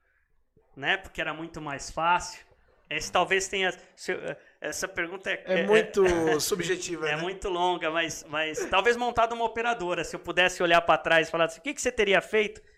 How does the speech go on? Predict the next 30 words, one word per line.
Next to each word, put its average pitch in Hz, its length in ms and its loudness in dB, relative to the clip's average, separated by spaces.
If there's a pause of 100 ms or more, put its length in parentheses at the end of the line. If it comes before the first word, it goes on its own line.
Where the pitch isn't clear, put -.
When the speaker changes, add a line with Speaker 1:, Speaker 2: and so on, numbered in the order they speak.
(140)
Speaker 1:
Talvez 220 300 -4
eu 220 60 -10
tivesse 214 340 -8
montado 196 360 -8
uma 196 120 -10
operadora, 190 640 -8
com 151 220 -16
todo, 190 420 -14 (380)
é, 156 80 -8
é, - 1600 -12
enfim, 160 320 -14
não 147 160 -14
sei. - 480 -10 (1000)
Speaker 2:
Bom, 190 220 -4
fica 185 260 -8
aí. 220 340 -4 (140)
Então, 247 500 -6 (760)
vou, 208 400 -2
vou 202 320 0
dar 180 180 2
uma 170 160 -2
lida 156 240 -4
agora 143 340 -4
nos 139 160 -8
comentários. 143 680 -8
Teve 147 180 -14
muita 165 220 -12
gente 143 260 -14
que - 80 -20
participou. 143 840 -8